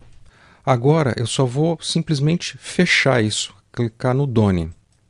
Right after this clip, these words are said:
Pronto, acabou. E nós vamos agora trabalhar num outro programa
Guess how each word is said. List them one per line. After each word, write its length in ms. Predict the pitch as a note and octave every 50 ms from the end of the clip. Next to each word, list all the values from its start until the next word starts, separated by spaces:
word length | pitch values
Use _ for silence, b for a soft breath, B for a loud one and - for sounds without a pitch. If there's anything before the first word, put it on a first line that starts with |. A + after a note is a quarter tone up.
| _ _ _ _ _ _ _ _ _ - _ _ _ _ _
Pronto, 400 | _ D3 D3 C3 B2+ - - - -
acabou. 380 | - C3 B2+ A2+ G#2+ F#2+ F2+ - - - _ _ _ _ _ _ _ _ _ _ _ _ _ _ _ _ _ _ _ _ - _ _ _ _ _ _ _ _ _ _ _ _ _ _ _ _ _ _ _ _ _ b b b b b b b b b b b b b b b b _ _ _
E 360 | A#2+ A#2+ B2+ C3+ D3 D#3 - - _ _
nós 360 | _ A2+ A#2 A#2+ B2 B2 G#2+ G#2
vamos 680 | A2+ A2+ A#2 A#2+ B2+ C3+ C3 - - - - - - _ _ _ _ _ _ _ _ _ - - - - - - - - _ _ _ _ - - _ _ - - - - G#3 - F#3 F#3+ G#3 G#3+ - - - _ _ _ _ b b b b b b b b b b - _ -
agora 360 | - A2 G2 G2+ G#2 G#2 A2 G#2+
trabalhar 500 | - A#2+ A#2 A2+ A2 G#2+ G#2+ G#2+ A2+ A2+
num 260 | A2 G#2+ G#2 G#2 B2
outro 240 | F3 G3 - - -
programa 600 | - C#3+ B2 G#2+ G2+ G2+ G2+ G#2 A2+ C#3+ F#3